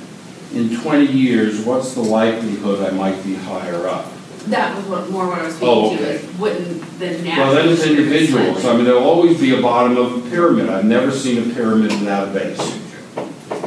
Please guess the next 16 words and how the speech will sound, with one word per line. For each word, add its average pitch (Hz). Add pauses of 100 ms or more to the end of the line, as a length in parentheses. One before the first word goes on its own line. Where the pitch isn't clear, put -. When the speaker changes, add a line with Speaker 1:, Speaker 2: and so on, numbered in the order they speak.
Speaker 1:
Okay? 110 (440)
The 113
question 139
is, 104 (180)
where 123
is -
the -
base, - (520)
and 98
who's 147
in - (240)
part 92
of 92
the -
base? - (1300)
Okay? 107